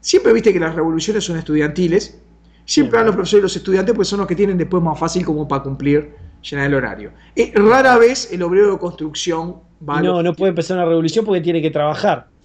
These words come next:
Speaker 2: El estudiante, el estudiante estudia ocho horas y va a clase cuatro. En esas ocho horas que tiene que estudiar, dice, bueno, dice, "Mañana la piloteo, mañana la piloteo, estudio toda la noche", y va a la marcha, te prende fuego a algo, así,
Speaker 1: Claro.
Speaker 2: obvio.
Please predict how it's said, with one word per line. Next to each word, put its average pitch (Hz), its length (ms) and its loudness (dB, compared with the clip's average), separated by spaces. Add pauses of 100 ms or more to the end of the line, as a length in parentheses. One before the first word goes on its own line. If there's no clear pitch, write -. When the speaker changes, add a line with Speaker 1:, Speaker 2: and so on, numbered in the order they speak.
(260)
Speaker 2:
El 156 200 2
estudiante, 233 920 2 (160)
el 185 140 0
estudiante 247 400 0
estudia 185 420 -2
ocho 214 300 -4
horas 277 320 0
y 247 40 -8
va 214 60 2
a 202 60 -4
clase 202 280 -6
cuatro. 156 360 -2
En 156 80 -4
esas 180 280 -4
ocho 214 240 -4
horas 185 200 0
que 151 120 -6
tiene 175 240 -2
que 180 80 -4
estudiar, 208 480 -2
dice, 135 400 -8
bueno, 160 400 0
dice, 135 300 0 (220)
"Mañana 180 300 4
la 180 140 4
piloteo, 160 680 4 (340)
mañana 208 460 4
la 202 60 0
piloteo, 190 600 0
estudio 233 340 0
toda 208 200 0
la 180 140 0
noche", 220 360 -2
y 147 60 -6
va 170 140 0
a 180 40 2
la 160 140 0
marcha, 156 520 -2
te 117 100 -16
prende 143 280 -8
fuego 139 320 -4
a 120 100 -6
algo, 127 300 -8
así, 135 240 -16
Speaker 1:
Claro. 135 220 -6
Speaker 2:
obvio. 123 120 -12